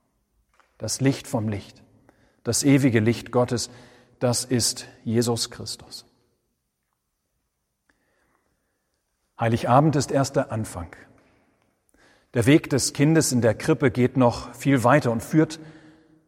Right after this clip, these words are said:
auch noch durch manche finstere Stunde hindurch, bis zum Tod am Kreuz,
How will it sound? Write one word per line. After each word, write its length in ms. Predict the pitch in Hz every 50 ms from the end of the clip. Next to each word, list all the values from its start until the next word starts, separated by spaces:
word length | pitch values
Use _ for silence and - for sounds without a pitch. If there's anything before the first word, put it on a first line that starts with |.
| _ _
auch 160 | - - 123 135
noch 140 | 147 147
durch 220 | - 147 127 - 131
manche 380 | 131 131 156 170 - - 156
finstere 520 | - - - 160 208 - - - 170 143 139
Stunde 380 | - - - 151 151 156 151
hindurch, 800 | 131 117 135 131 123 110 135 143 120 95 - - - - - - - _ _ _ _ _ _ _ _ _ _ _ _ _ _ _ _ _ _ _ _ -
bis 240 | 143 135 - -
zum 320 | - - 135 123 117 110 107 - - -
Tod 280 | - 143 147 - - -
am 200 | 127 123 117 -
Kreuz, 500 | - - 123 123 139 135 - - -